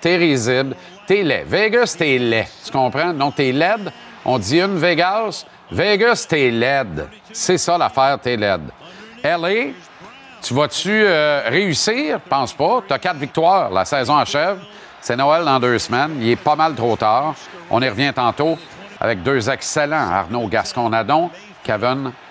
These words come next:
Raphaël. Marc-André Perrault est avec nous. Comment ça va, ma peur?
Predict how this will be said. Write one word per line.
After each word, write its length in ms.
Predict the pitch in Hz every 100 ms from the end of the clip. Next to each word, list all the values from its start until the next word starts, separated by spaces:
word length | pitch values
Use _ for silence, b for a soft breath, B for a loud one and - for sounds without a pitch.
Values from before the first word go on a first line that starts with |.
| -
Raphaël. 600 | 107 131 120 107 87 64 57 B B B -
Marc-André 460 | 123 143 135 139
Perrault 480 | 147 135 151 214 233 - -
est 180 | 190 190
avec 240 | 151 -
nous. 200 | 117 101 -
Comment 240 | - 101 113
ça 140 | 127
va, 140 | 135
ma 160 | 143 113
peur? 200 | 147